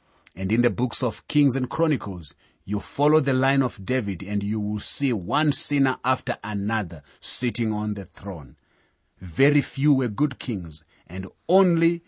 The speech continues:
five of them saw revival come to the nation. So the description fits Jesus Christ. "If your sons will keep my covenant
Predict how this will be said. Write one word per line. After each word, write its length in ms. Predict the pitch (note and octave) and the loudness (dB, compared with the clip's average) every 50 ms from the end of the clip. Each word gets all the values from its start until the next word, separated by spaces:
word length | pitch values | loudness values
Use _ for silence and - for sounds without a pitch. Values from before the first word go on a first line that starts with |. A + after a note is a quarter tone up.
| _ _ | _ _
five 440 | - - - - E3+ F3 D#3+ - C3 | -20 -8 0 2 4 4 4 2 0
of 180 | A2 F#2 F#2 | -6 -6 -4
them 220 | F#2 B2+ C3 A#2+ A2 | -2 0 0 0 0
saw 360 | - - - - F#3 F#3 F3 | 0 0 0 2 2 2 4
revival 640 | D3+ C3+ A#2 F#2 E2 A#2+ B2 C#3 C#3 A#2 A#2+ A#2 G#2+ | 4 4 2 2 0 2 2 2 2 2 0 -2 -2
come 280 | - - - B2+ A#2 - | -2 -4 -4 -4 -4 -4
to 120 | - A2+ | -6 -10
the 160 | F#2 F2+ F2+ | -8 -8 -8
nation. 520 | E2+ E2+ F#2 F#2 F2+ - - - C#2+ C#2 _ _ _ _ _ - | -8 -8 -8 -8 -8 -10 -10 -12 -14 -20 _ _ _ _ _ -16
So 180 | - - F#2 | -12 -10 -10
the 160 | E2+ D#2+ F#2 F2 | -8 -8 -8 -8
description 800 | E2 F#2+ G2 - - - D3+ D#3 - - - D3 C#3 C#3+ C#3+ _ _ _ | -6 -6 -6 -6 -4 -2 -2 -2 -2 -2 -4 -4 -4 -4 -4 _ _ _
fits 600 | _ - - - - B2 A2+ G#2 - - - - E2+ E2+ | _ -20 -12 -4 -2 -2 -2 -2 -6 -12 -14 -16 -18 -12
Jesus 520 | E2+ F#2+ A2 A2 G#2+ G2+ - G#2 - - | -8 -4 -4 -2 -2 -4 -4 -6 -8 -8
Christ. 640 | - - - G2 D#2+ - - - - _ _ - - _ _ _ _ _ _ _ _ _ _ _ _ _ _ _ _ _ _ _ _ _ _ _ _ _ _ _ _ _ - - - - - - _ _ _ - | -8 -8 -10 -10 -12 -12 -12 -14 -14 _ _ -20 -20 _ _ _ _ _ _ _ _ _ _ _ _ _ _ _ _ _ _ _ _ _ _ _ _ _ _ _ _ _ -20 -20 -20 -20 -20 -20 _ _ _ 2
"If 200 | C#3+ C#3 - D#3 | 2 2 2 2
your 120 | D#3+ C#3+ | 0 2
sons 400 | - - F3 F#3 G3 F#3+ E3 - | 2 4 4 4 4 4 2 2
will 140 | E3+ E3+ - | 0 -2 -2
keep 240 | - - F3 D#3 D3 | 0 0 0 0 0
my 160 | D3 C#3 C3 | -2 -2 -4
covenant 720 | - - - C#3+ A#2 F#2+ F#2 E2+ D#2 C#2+ C#2 C2+ C#2 - | -4 0 0 0 0 0 -6 -10 -10 -10 -12 -14 -16 -20